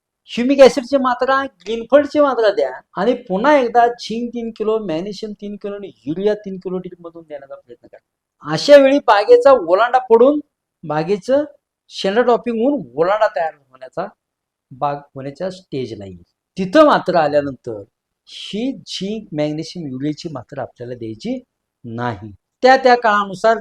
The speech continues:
त्या त्या काळात लागणारे अन्नपदार्थ तयार करून बांधेट तपासणीतून आणि ते अन्नपदार्थ बागेला देण्याचा आपण प्रयत्न करूया. त्याचवेळी फार तर एखादा आपला मॅजिक स्प्रे, त्याचवेळी एखादा कुमार बावीस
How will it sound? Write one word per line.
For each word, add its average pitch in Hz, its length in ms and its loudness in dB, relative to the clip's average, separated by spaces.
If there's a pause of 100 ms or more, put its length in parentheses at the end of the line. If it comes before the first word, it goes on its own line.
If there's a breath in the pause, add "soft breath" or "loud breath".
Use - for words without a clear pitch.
त्या 180 120 4
त्या 190 140 -2
काळात 165 420 -2
लागणारे 147 380 -4
अन्नपदार्थ 151 760 -2
तयार 135 180 0 (120)
करून 170 220 -8 (240)
बांधेट 139 380 -4
तपासणीतून 143 640 -8 (400)
आणि 139 140 -10 (140)
ते 190 80 2
अन्नपदार्थ 151 640 -4
बागेला 117 380 -10
देण्याचा 113 340 -20
आपण 120 200 -16
प्रयत्न 98 340 -20
करूया. - 280 -20 (380)
त्याचवेळी 190 520 2 (480)
फार 175 220 2
तर 196 80 2
एखादा 175 300 2
आपला 151 240 -2
मॅजिक 139 320 -8
स्प्रे, 190 260 -6 (720)
त्याचवेळी 185 380 4
एखादा 160 340 0
कुमार 143 320 -6
बावीस 143 240 -4